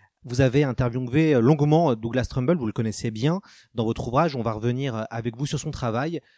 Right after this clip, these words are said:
On a également prévu quelques extraits où vous entendrez la voix de cet artiste si particulier. Euh, Douglas Trumbull est né le huit avril dix-neuf cent quarante-deux à Los Angeles. Avant de parler de lui, on va peut-être évoquer très brièvement son père, Donald Trumbull, qui était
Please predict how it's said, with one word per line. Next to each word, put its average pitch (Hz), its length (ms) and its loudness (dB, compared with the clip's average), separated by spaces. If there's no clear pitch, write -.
On 120 140 -4
a 127 80 0
également 123 440 -2
prévu 117 300 -6
quelques 113 360 -2
extraits 127 340 2
où 139 60 2
vous 113 120 -2
entendrez 107 400 -2
la 107 120 0
voix 101 240 0
de 110 80 -4
cet 104 180 -8
artiste 123 460 -4
si - 160 -10
particulier. 120 680 -2
Euh, 107 180 -2
Douglas 147 300 0
Trumbull 147 480 2
est 160 100 2
né 151 240 4
le 117 120 4
huit 120 200 2
avril 117 360 2
dix-neuf 151 340 -4
cent 135 100 -6
quarante-deux 117 580 -4
à 104 180 -8
Los 113 180 -8
Angeles. 120 420 -4
Avant 139 260 2
de 175 100 4
parler 170 320 2
de 151 60 2
lui, 175 300 0
on 202 40 0
va 139 100 4
peut-être 165 320 4
évoquer 151 520 6
très - 200 4
brièvement 175 420 4
son 139 200 0
père, 147 480 4
Donald 160 500 4
Trumbull, 131 400 2
qui - 140 -8
était 135 240 -4